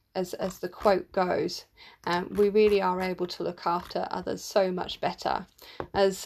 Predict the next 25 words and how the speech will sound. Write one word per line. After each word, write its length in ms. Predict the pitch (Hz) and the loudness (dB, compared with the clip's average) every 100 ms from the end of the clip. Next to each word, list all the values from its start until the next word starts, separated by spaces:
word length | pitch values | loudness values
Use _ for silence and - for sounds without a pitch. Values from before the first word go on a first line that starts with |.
| - | 4
Eleanor 420 | 214 226 196 190 | 4 6 4 0
Brown, 560 | 190 190 196 190 190 196 | 2 0 0 -2 -4 -4
um, 400 | 82 - 73 - - | -6 -6 -8 -12 -14
stated, 760 | - - 165 175 - - - - | -12 -2 -2 -2 -4 -4 -6 -10
uh, 100 | - | -12
when 200 | - 190 | -8 -8
she 200 | 185 180 | -4 -4
said, 280 | 185 196 170 _ _ - - - - | 2 2 2 _ _ -20 -20 -20 -12
uh, 280 | 185 175 175 - | -6 -4 -2 0
I, 120 | 190 | 0
I 40 | 190 | 0
just 120 | - | -2
think 100 | 196 | -4
this 120 | 185 | -4
is 100 | 196 | -2
so 160 | - 185 | 2 2
perfect. 560 | - 170 - 180 - | 4 2 2 0 -2
She, 240 | - - 180 | -2 -4 -2
her 160 | 196 | -4
quote 320 | 196 185 175 180 | 0 0 0 -2
is 160 | 180 | -2
that 220 | 190 - _ _ | -2 -2 _ _
rest 400 | 185 214 214 - | 4 6 4 -4
and 160 | - 214 | -8 -2
self-care 640 | 214 202 - 165 175 175 | 0 0 0 0 -2 -6